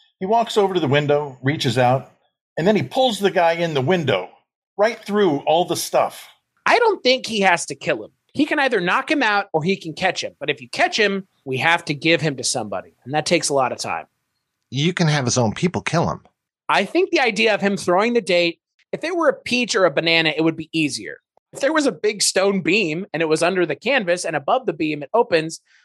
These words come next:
Speaker 2: with a lot of pots on the beam. He could throw the thing and hit one of the pots, and the pot could fall over and hit the guy on the head and knock him out.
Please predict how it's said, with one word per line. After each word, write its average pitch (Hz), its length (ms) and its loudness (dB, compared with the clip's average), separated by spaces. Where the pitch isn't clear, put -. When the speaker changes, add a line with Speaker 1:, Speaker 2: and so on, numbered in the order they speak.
Speaker 2:
with 165 100 0
a 175 40 2
lot 185 140 4
of - 100 -4
pots 185 320 2
on 139 100 0
the 131 60 -6
beam. 117 420 -12
He 175 140 -6
could 170 160 0
throw 233 220 2
the 247 80 -4
thing 185 360 2
and 165 80 2
hit 175 200 2
one 180 120 4
of 180 60 4
the 175 60 4
pots, 151 420 2
and 151 80 -6
the - 40 -20
pot 185 220 2
could 170 140 -6
fall 156 160 2
over 147 220 0
and 139 100 -6
hit 175 120 -6
the 196 60 -4
guy 165 160 2
on 151 80 2
the 151 60 -4
head 147 160 4
and 143 80 -10
knock 143 220 -2
him 143 100 -6
out. 139 160 -2